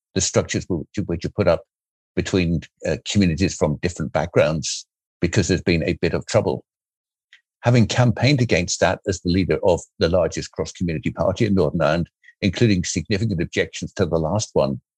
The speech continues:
that had been put up by the N I O across the grounds or across the edge of the playground of an integrated primary school, an integrated primary school, I made it clear that we weren't going to put up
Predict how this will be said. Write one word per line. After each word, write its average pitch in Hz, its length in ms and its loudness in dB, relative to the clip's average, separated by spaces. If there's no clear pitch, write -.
that 92 80 -2
had 82 140 -2
been 78 160 -4
put - 140 -2
up 78 120 2
by 80 100 -4
the 82 160 0
N 82 120 2
I 80 160 2
O 78 260 0
across - 340 -4
the 82 80 -4
grounds 85 420 0
or 90 120 -4
across 90 280 -2
the - 180 -4
edge 92 360 0
of 87 140 -2
the 87 80 0
playground 82 560 0
of 73 120 -4
an 90 140 -2
integrated 85 560 -2
primary 98 300 0
school, 87 360 0
an 90 180 0
integrated 90 560 0
primary 82 260 0
school, 87 360 -2
I 120 120 6
made 101 160 6
it 90 100 -2
clear 107 160 2
that 90 140 -2
we 107 100 2
weren't 98 340 -2
going 95 140 -2
to 80 180 -6
put 104 140 -4
up 76 140 -4